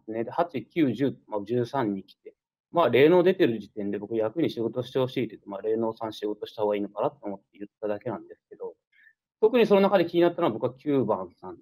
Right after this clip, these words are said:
だな。で、二番さんは結構ね、えー、白いって言ってたんですけど、結局九番さんその発言って二番さん自身も拾ってないんですよね。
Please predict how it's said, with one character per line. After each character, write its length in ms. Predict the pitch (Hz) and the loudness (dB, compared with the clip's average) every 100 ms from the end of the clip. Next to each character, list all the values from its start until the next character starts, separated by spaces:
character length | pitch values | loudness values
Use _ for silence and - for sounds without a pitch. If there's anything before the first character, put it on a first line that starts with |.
| _ | _
だ 100 | 107 | -6
な。 220 | 107 92 92 _ _ _ _ _ _ _ | -6 -6 -12 _ _ _ _ _ _ _
で、 220 | - 151 135 | 2 4 6
二 140 | 123 | 4
番 200 | 165 208 | 2 2
さ 120 | 214 | 4
ん 20 | |
は 80 | 208 | 2
結 180 | 202 180 | 0 -8
構 200 | 120 113 | -6 -6
ね、 260 | 104 101 95 _ | -4 -10 -12 _
え 120 | 110 104 | -8 -8
ー、 40 | |
白 220 | - 143 | 0 2
い 40 | 120 | 2
っ 20 | |
て 60 | |
言 80 | 107 | -2
っ 20 | 104 | -10
て 60 | |
た 80 | 117 | -8
ん 60 | 101 | -8
で 40 | |
す 120 | - | -10
け 100 | - | -12
ど、 140 | 101 95 | -12 -12
結 160 | 170 | -8
局 160 | 190 196 | 0 0
九 200 | - 247 | 0 0
番 200 | 170 120 | 2 2
さ 80 | 110 | -2
ん 60 | |
そ 140 | 104 143 | -6 -2
の 60 | |
発 260 | 151 156 156 | 0 0 2
言 200 | 156 165 | 2 2
っ 20 | |
て 100 | 160 | 2
二 120 | 110 | -4
番 180 | 110 170 | 2 0
さ 120 | 170 175 | 2 2
ん 40 | |
自 140 | 175 - | 2 -2
身 60 | 113 | -4
も 140 | 104 | -4
拾 160 | 98 123 | -2 -2
っ 20 | |
て 160 | 127 123 | -2 -4
な 120 | 127 | -2
い 40 | |
ん 40 | 107 | -2
で 80 | - | -6
す 100 | _ | _
よ 80 | |
ね。 60 | - | -14